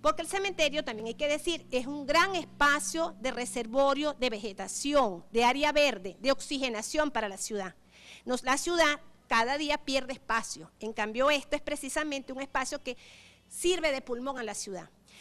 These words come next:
Revitalizar los alrededores del cementerio, no es solamente el cementerio, es decir, hacer una acción dentro del cementerio que destaque la importancia que tiene, hará que toda la colectividad que hace vida alrededor de él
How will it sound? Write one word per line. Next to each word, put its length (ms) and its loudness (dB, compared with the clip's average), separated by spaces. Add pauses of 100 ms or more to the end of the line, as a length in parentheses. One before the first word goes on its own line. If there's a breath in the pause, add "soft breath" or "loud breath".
(160 loud breath)
Revitalizar 760 4
los 140 4
alrededores 720 6
del 140 6
cementerio, 840 2
no 140 4
es 100 2
solamente 460 2
el 40 -10
cementerio, 680 -2 (300 loud breath)
es 140 -4
decir, 240 -6
hacer 420 0
una 120 4
acción 540 2
dentro 380 2
del 100 0
cementerio 720 0
que 160 2
destaque 580 2
la 120 0
importancia 580 -2
que 120 0
tiene, 520 0 (280 loud breath)
hará 300 6
que 160 -2
toda 340 4
la 120 2
colectividad 680 0
que 140 0
hace 200 -2
vida 520 -4
alrededor 520 2
de 240 4
él 140 -2